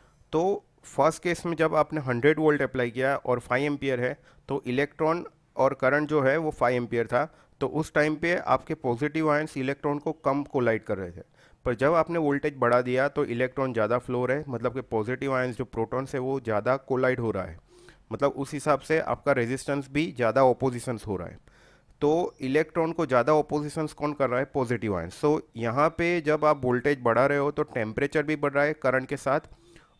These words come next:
और ज़्यादा कोलिजन्स की वजह से, इलेक्ट्रॉन और प्रोटॉन की कोलिजन्स की वजह से रेजिस्टेंस भी बढ़ रहा है। तो मेटल्स के अंदर ज़्यादातर क्या होता है कि रेजिस्टेंस के साथ टेम्परेचर भी आपका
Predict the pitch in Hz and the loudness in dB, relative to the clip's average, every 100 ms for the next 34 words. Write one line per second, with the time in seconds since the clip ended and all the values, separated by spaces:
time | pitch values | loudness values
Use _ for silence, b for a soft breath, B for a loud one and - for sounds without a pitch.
0 | - 131 170 208 - 117 123 131 165 147 | 0 4 2 0 -8 0 2 4 2 2
1 | 143 156 156 151 - 151 139 127 120 - | 4 4 2 0 -2 -2 0 2 0 2
2 | 151 135 131 - 139 139 135 - 127 123 | 0 0 -2 0 -4 -2 -6 -4 -4 -2
3 | 135 127 139 - 127 147 143 143 - 131 | -4 -4 -8 -2 0 0 -2 -6 -4 -2
4 | 113 113 147 160 120 123 - 113 113 131 | -2 -2 -2 -2 -2 -2 -4 -8 -8 -8
5 | 113 98 85 80 82 _ B B B 156 | -4 -4 -4 -8 -14 _ B B B -2
6 | 135 117 113 160 - 170 160 160 147 143 | 2 2 2 0 0 -2 0 2 4 4
7 | 143 143 143 147 135 127 127 131 110 110 | 4 2 4 4 4 2 0 2 0 0
8 | 135 - 143 135 143 135 135 123 107 120 | -2 -4 -4 -4 -4 -2 -2 -2 -4 -2
9 | 123 120 120 131 - - 160 | 0 -2 0 0 0 0 -2